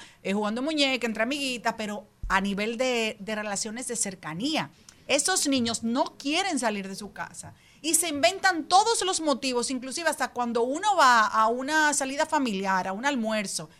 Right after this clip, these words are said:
a una cena, a un cumpleaños, no quieren. ¿Por qué? Porque su mundo está en sus conexiones de redes, eh, de internet.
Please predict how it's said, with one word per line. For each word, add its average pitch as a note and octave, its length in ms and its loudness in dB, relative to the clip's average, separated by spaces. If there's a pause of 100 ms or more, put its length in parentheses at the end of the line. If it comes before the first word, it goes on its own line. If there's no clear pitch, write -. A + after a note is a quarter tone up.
a E3+ 80 -4
una A#3+ 220 0
cena, G#3 340 0
a F3+ 40 0
un F#3+ 60 -6
cumpleaños, B3+ 580 -2
no F4 300 -2
quieren. A4+ 560 2
¿Por D#4+ 200 -6
qué? F#4+ 180 -2
Porque D4 240 -6
su E4 160 -2
mundo E4 600 -2
está C4 520 4 (300)
en D4+ 180 0
sus F4 300 0 (340)
conexiones E4 640 -2 (200)
de C#4 180 6
redes, C#4+ 520 4 (300)
eh, A3+ 160 0
de A#3 180 2
internet. A#3+ 680 0